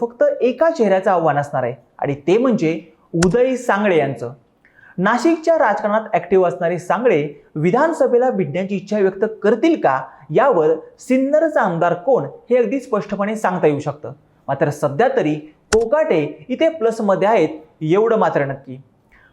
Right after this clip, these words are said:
पाचवा मतदारसंघ येतो, तो म्हणजे चांदवडचा. देवी रेणुका माता आणि अहिल्याबाई होळकरांच्या भरीव कामांमुळं ओळखला जाणारा हा चांदवडचा पट्टा. पण इथला पाणी प्रश्न हा मतदारसंघाच्या पाचवीलाच पुजल्यानं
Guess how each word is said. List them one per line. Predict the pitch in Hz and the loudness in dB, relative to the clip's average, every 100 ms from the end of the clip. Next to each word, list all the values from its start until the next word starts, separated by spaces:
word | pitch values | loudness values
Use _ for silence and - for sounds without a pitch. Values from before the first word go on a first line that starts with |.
| _ | _
पाचवा | 226 254 311 339 | 0 0 2 2
मतदारसंघ | 294 196 185 185 190 165 | 2 2 0 0 -2 0
येतो, | 185 294 165 147 - | 2 2 0 0 0
तो | 233 | 0
म्हणजे | 240 175 240 | 0 -2 -2
चांदवडचा. | 226 220 220 156 135 82 - _ - - - | 0 0 2 0 0 -6 -8 _ -12 -10 -4
देवी | 160 254 320 | 0 2 4
रेणुका | 320 240 220 220 | 4 2 2 0
माता | 185 196 220 | 0 0 0
आणि | 151 147 180 233 | 0 0 -2 -2
अहिल्याबाई | 190 196 226 226 240 | -2 -2 0 0 0
होळकरांच्या | 214 180 175 180 190 208 | 0 -4 -2 -2 -2 -2
भरीव | 233 160 175 208 | -2 0 0 0
कामांमुळं | 190 151 156 214 208 147 - - - | 0 0 0 0 0 0 -4 -14 -2
ओळखला | 370 240 587 294 294 | 2 2 2 2 2
जाणारा | 180 180 220 175 | 0 0 0 0
हा | 196 | -2
चांदवडचा | 233 208 185 175 175 175 | -2 -2 -2 -4 -2 -2
पट्टा. | 135 - 127 - _ _ _ _ _ - | -4 -6 -10 -10 _ _ _ _ _ 0
पण | 320 214 190 - - | 2 2 -2 -10 -6
इथला | 269 302 | -2 0
पाणी | 330 330 190 240 | 0 0 0 0
प्रश्न | 247 247 - 180 | 0 0 0 -4
हा | 180 208 | -2 -2
मतदारसंघाच्या | 247 190 202 196 220 202 208 254 | -2 0 -2 -2 -4 -2 -2 -2
पाचवीलाच | 220 190 196 214 214 | -2 -2 -2 -2 -4
पुजल्यानं | - 156 226 226 | -6 -2 0 0